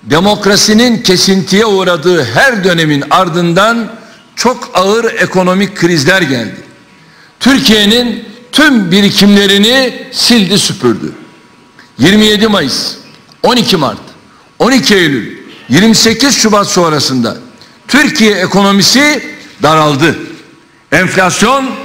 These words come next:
yükseldi, faizler fırladı. Bunun faturası da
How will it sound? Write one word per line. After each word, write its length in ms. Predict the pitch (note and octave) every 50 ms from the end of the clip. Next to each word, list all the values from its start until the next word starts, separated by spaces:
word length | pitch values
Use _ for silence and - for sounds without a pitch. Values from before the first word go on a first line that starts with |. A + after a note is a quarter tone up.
| - - - - _
yükseldi, 960 | A#2 D#3 F#3 - - - F3+ F3+ F3+ E3 D#3+ G#3+ A#3+ C4 B3+ B3 - - - - - -
faizler 760 | - - D#3 E3+ D#3+ C#3+ D#3 D3+ B2+ A2+ E3 F#3+ A3 A#3+ A#3 G#3 D#3 C3+ C3+ A2+ -
fırladı. 400 | - D#3 D3 A#2+ A2+ G#2+ F2 - - - - - - _ _ _ _ _ _ _ -
Bunun 260 | - A#3 C#4+ D4+ C4+
faturası 580 | - - G#3 G3+ G3+ F#3+ G3+ G3 - E3+ G#3+ G#3
da 280 | A#3 B3 C#4 C4 G#3